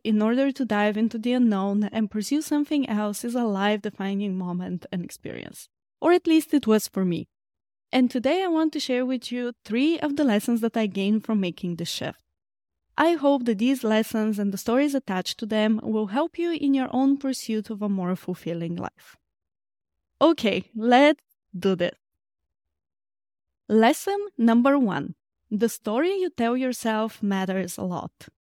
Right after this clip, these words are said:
I would even extend the title of this lesson to, "The story you tell yourself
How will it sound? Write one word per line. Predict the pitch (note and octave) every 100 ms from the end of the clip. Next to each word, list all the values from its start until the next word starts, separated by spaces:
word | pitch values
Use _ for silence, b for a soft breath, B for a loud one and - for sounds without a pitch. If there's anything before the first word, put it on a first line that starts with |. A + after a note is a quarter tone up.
| _ -
I | B3
would | F4+
even | E4+ F4 E4+
extend | - - B3 C4+
the | B3+
title | G#3 G3+ A3
of | A3 G3+
this | A3 -
lesson | G3 G3+ A3 A3
to, | - A3 G#3 - _ _ _
"The | G#3+ A#3
story | - C4 D#4 G4
you | G4+
tell | F#4 A#3 A3+
yourself | B3 B3 - G#3+ G#3+ -